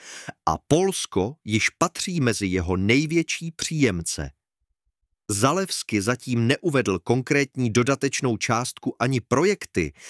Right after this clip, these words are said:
které by z případně uvolněných peněz byly financovány. Jde tedy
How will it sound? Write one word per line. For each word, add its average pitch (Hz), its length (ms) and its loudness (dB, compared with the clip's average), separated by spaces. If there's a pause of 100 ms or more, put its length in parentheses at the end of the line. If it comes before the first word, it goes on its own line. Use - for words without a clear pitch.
(180)
které 190 340 0
by 139 140 2
z - 80 -6
případně 165 680 -4
uvolněných 151 640 2
peněz 127 420 0
byly 135 240 4
financovány. 87 920 -2 (680)
Jde 101 300 0
tedy - 280 0